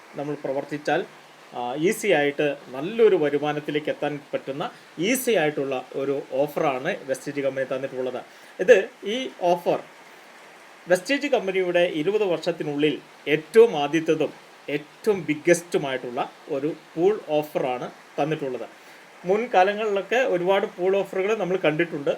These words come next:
അതിനോട് സമാനമായിട്ടുള്ള പൂൾ ഓഫർ തന്നെയാണ് ഈ പ്രാവശ്യവും കമ്പനി നമുക്ക് തന്നിട്ടുള്ളത്. അപ്പം ഇരുപത് കോടി രൂപയുടെയാണ്,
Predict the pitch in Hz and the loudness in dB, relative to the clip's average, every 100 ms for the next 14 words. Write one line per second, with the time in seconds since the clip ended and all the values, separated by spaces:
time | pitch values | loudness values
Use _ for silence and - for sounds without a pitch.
0 | - 151 165 175 165 147 151 196 170 160 | -4 -4 -4 -4 -4 -2 -2 -2 -2 -2
1 | 160 147 175 160 151 160 165 165 156 156 | -2 -4 -4 -2 0 0 -2 -2 0 0
2 | 135 160 208 143 143 135 135 175 226 139 | -2 -4 -6 -4 -4 -4 -2 -2 -2 -2
3 | 143 143 135 135 220 - 190 190 147 127 | -4 -4 -8 -8 -4 0 0 0 -2 -4
4 | 101 - - - - 196 247 - 208 233 | -8 -14 -18 -14 -4 -2 -2 -4 -4 -2
5 | 277 302 - 208 196 202 254 - - - | -2 -2 -2 0 0 0 -6 -14 -20 -20
6 | - 170 175 190 190 175 131 120 | -4 0 6 6 6 4 2 -2